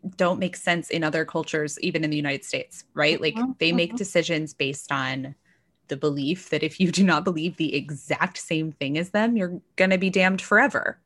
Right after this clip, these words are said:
Speaker 1: right? And so to them, the stakes have never been higher, right? They're like, "We have to make choices to save people." And it's like, "Okay, but you're ruining your own life." <laughs>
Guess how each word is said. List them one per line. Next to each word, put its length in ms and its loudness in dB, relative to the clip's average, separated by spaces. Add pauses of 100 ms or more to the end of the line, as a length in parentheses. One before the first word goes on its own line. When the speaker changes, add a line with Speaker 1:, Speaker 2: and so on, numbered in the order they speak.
Speaker 1:
right? 320 6
And 120 2
so 380 0
to 140 4
them, 300 4
the 100 0
stakes 560 -4
have 100 0
never 240 0
been 140 0
higher, 480 0
right? 200 4
They're 140 6
like, 160 4
"We 120 2
have 340 0
to 100 -4
make 320 -4 (380)
choices 720 0 (460)
to 80 2
save 560 2
people." 560 -2
And 80 2
it's 100 -4
like, 120 -4
"Okay, 220 -4
but 140 4
you're 140 2
ruining 500 4
your 240 -2
own 300 4
life." 380 0 (540)
<laughs> 280 8